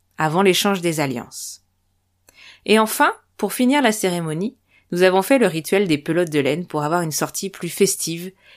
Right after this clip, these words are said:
et pour aller continuer la journée tous ensemble. Voilà un petit peu les exemples que je peux vous donner. J'essaierai petit à petit, au fur et à mesure des autres interviews,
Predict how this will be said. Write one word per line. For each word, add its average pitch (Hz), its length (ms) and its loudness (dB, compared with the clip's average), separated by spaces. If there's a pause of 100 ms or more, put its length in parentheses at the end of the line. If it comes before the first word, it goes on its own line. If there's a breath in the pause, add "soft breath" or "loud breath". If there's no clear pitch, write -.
(100)
et 175 80 2
pour 175 280 -2 (280)
aller 180 400 0 (380)
continuer 220 420 2
la 180 120 4
journée 156 360 -4
tous - 180 -8
ensemble. - 380 -12 (840)
Voilà 254 220 4
un 233 80 4
petit 220 180 -4
peu 254 400 -2 (560)
les 202 240 4
exemples 202 540 0
que 170 80 -2
je 165 100 -2
peux 208 160 0
vous 214 160 -4
donner. 147 340 -4 (360 soft breath)
J'essaierai 220 420 0
petit 226 260 -2
à 196 60 4
petit, 190 300 -4
au 233 80 -2
fur 185 160 -4
et - 20 0
à 170 60 0
mesure 190 240 -4
des 185 160 0
autres 202 180 -6
interviews, 175 520 -6